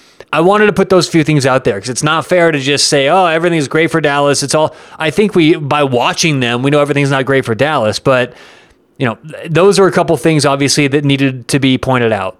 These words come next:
But I am on Dallas because I think this has to be, again, one of the more underrated teams in the league and probably the lowest you'll buy the Dallas Cowboys.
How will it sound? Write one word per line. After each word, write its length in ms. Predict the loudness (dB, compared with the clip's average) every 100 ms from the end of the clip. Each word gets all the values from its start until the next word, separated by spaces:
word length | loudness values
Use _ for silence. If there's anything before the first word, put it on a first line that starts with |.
| -2
But 500 | 0 -2 -6 -18 -20 -20 -8
I 140 | -2
am 120 | 0 2
on 160 | 0
Dallas 400 | 0 0 2 0
because 720 | 0 0 2 4 4 2 -2 -6 -16 _ -8
I 160 | -2 0
think 200 | 2 2
this 160 | 2
has 240 | 0 0 -2
to 60 |
be, 160 | 2 2
again, 320 | 2 0 0
one 140 | 2
of 60 | 2
the 60 | 2
more 760 | 2 2 2 2 2 2 0 -10 _ -8
underrated 520 | -2 2 2 2 0 0
teams 280 | 0 0
in 40 | 2
the 80 | 2
league 380 | 2 2 -2 -2
and 220 | -2 -2
probably 320 | 0 0 2
the 120 | 4
lowest 600 | 4 4 4 4 2 2
you'll 80 | 0
buy 180 | 0 0
the 80 | 0
Dallas 300 | 0 0 -2
Cowboys. 500 | -2 -2 -4 -6